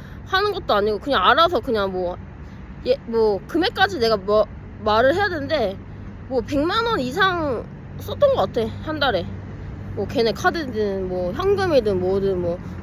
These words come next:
돈 달라고 하면 다 주고. 근데 내가 갚-, 갚는다고 했어, 돈 벌어가지고. 그냥 걔네 필요 없대.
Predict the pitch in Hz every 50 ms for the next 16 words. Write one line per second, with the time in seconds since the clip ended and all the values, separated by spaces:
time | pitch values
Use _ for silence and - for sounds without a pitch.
0 | - 294 285 277 - 254 240 262 277 277 254 247 240 233 240 202 196 - 226 202
1 | 196 196 190 - - - - - - 349 381 392 - 349 285 - - - 339 320
2 | 370 415 453 440 466 466 392 440 453 403 - - 359 359 320 285 240 214 240 233
3 | 247 247 220 220 196 190 185 190 196 190 185 - - - - - 311 - 339 320
4 | 302 - - 466 494 254 196 - - 233 196 175